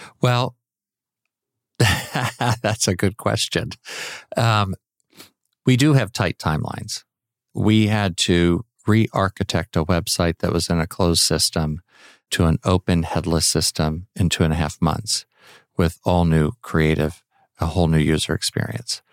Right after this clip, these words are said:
So when I say we are not under pressure to deliver velocity world class,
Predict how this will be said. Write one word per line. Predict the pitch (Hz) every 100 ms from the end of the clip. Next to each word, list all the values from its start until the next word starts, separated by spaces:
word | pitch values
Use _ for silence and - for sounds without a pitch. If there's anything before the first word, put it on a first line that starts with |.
| - - - -
So | - 107
when | 104
I | 110 117
say | - 107 95
we | 90
are | 85 85
not | 90 87
under | 82 78
pressure | - 82 80 - 87
to | - 80
deliver | 82 78 80 78
velocity | 82 76 78 - -
world | 73 78 73
class, | - 92 110 -